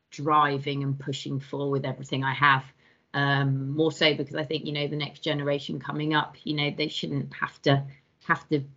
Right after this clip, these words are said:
deal with these sorts of things and be exposed to the, to, to the,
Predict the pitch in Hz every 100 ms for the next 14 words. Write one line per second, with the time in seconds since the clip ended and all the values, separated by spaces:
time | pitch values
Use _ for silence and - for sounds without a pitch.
0 | - 180 185 156 151 139 - 135 - 135
1 | 143 139 131 135 135 127 - - 139 139
2 | - 135 135 135 _ - 139 139 139 -
3 | 135 135